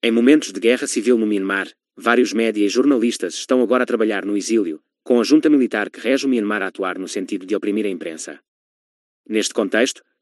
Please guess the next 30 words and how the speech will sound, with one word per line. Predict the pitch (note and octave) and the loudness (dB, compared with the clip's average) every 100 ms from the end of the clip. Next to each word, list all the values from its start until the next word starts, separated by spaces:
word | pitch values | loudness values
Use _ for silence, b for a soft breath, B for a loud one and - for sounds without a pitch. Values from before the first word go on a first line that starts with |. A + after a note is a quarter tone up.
| - | -2
que | |
se | - | 6
alia | F3 G3 | 6 6
a | F3+ | 6
uma | D3 | 4
crise | D3 D#3+ - | 6 4 4
de | |
financiamento | - C3 B2+ G#2+ G#2+ F#2+ | 0 0 2 0 -2 -2
do | G2 | -4
jornalismo, | G#2+ A2 G2 G2+ F2+ D#2 _ - | -2 0 0 -2 -4 -14 _ -10
vários | A2 G#2+ G#2 | -2 2 2
jornalistas | G#2+ A2 A2 C3 G#2+ | 2 2 2 0 -2
vêem-se | G#2 B2 A#2+ | 0 0 -2
com | - | -4
necessidade | G#2+ F2 G#2+ A2 G#2 | -4 -4 -4 -4 -6
de | - | -6
fazerem | G2 A2 G#2 | -4 -2 -2
serviços | - F#2 B2+ - | -6 -2 -2 -4
de | E2+ | -8
táxi, | G#2+ A2 - - _ | -8 -6 -10 -12 _
serem | - - A#2+ | -6 0 2
contabilistas | G#2+ A#2 A2+ G#2+ C3+ G#2 F#2 | 2 0 0 2 0 -2 -6
em | |
part-time | E2+ F#2+ - F#2 F2 D#2 | -6 -8 -6 -6 -6 -8
ou | |
vendedores | E2+ A2+ G2 G#2 A#2+ G2+ | -4 -4 0 2 0 0
em | F2+ | -6
bancas | G#2 G2+ F2 | -4 -6 -8
de | |
comida, | - G2 G2 E2+ | -8 -4 -4 -4